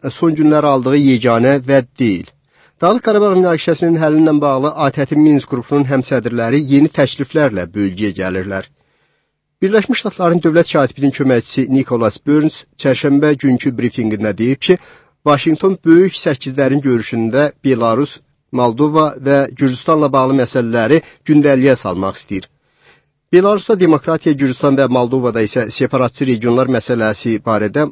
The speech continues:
Vaşinqtonla Moskva fərqli fikirdədirlər. Burns brifinqdə həmçinin deyib ki, Vaşinqton Ermənistanla Azərbaycan arasında Dağlıq Qarabağa görə münaqişəni də Böyük Səkkizlərin görüşünün gündəliyinə salmaq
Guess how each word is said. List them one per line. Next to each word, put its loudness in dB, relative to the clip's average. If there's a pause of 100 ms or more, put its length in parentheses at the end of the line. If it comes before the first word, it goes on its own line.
(140)
Vaşinqtonla 0
Moskva 0
fərqli -4
fikirdədirlər. -8 (640)
Burns 4
brifinqdə 0
həmçinin 2
deyib 2
ki, 4 (300)
Vaşinqton -2
Ermənistanla 0 (120)
Azərbaycan 2
arasında 0
Dağlıq 0
Qarabağa 0
görə 2
münaqişəni 0
də -6 (300)
Böyük 2
Səkkizlərin -2
görüşünün -2
gündəliyinə -2
salmaq -2